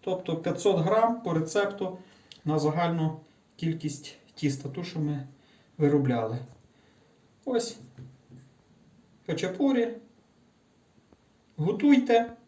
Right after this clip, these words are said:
смакуйте і радуйте своїх друзів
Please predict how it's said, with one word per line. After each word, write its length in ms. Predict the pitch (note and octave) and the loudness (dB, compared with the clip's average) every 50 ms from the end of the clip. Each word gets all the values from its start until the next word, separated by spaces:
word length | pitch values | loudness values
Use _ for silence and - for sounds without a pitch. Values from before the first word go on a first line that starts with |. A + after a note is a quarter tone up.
| _ _ _ _ _ _ | _ _ _ _ _ _
смакуйте 960 | - - - F#3 F#3 F#3 - C#4 C4 C4 B3 A#3+ - - A3 G#3+ G#3+ G#3+ G#3+ - - - _ - - _ _ _ _ _ _ _ _ _ _ - - - _ _ _ _ _ _ _ _ _ _ _ _ _ _ _ _ _ _ _ _ | -12 -6 -2 -2 -2 0 2 2 2 4 2 2 4 4 4 4 2 0 -4 -10 -16 -20 _ -20 -20 _ _ _ _ _ _ _ _ _ _ -20 -20 -20 _ _ _ _ _ _ _ _ _ _ _ _ _ _ _ _ _ _ _ _
і 300 | A4 D4+ D4+ C#4+ - - - - - - _ _ _ _ _ _ _ _ _ _ _ - | -2 -2 0 0 0 -2 -4 -6 -12 -18 _ _ _ _ _ _ _ _ _ _ _ -2
радуйте 720 | A3+ C4 C#4+ C#4 A#3+ A#3+ A3+ - A3 G#3+ G#3+ G#3 G3+ G3 | 2 4 4 4 4 2 2 2 2 4 6 4 4 4
своїх 500 | - - A#3 G#3+ A3 G#3 - - - D#3 | 2 -2 -4 -2 -2 -2 -4 -4 -4 -2
друзів 480 | D#3+ - C#4 C#4 B3+ G#3+ G#3+ G#3+ G#3 | 4 6 8 8 8 6 4 0 -2